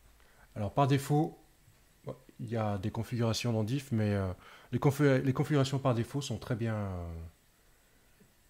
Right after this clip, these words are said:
très, euh, tout à fait suffisantes. Donc je vous le montre parce que, euh, avec l'excellent, euh, Kofi pour aller plus vite. Diff, hop, tac.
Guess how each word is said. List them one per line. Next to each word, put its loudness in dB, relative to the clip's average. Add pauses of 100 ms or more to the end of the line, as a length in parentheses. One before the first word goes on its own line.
(140)
très, -4
euh, -2 (180)
tout -12
à -2
fait -6
suffisantes. -10 (1300)
Donc -4
je -2
vous 2
le 6
montre 6
parce 0
que, -2
euh, -2
avec -6
l'excellent, -2
euh, -4
Kofi -8 (200)
pour -6
aller -4
plus -10
vite. -10 (1500)
Diff, -8 (220)
hop, -6 (460)
tac. -14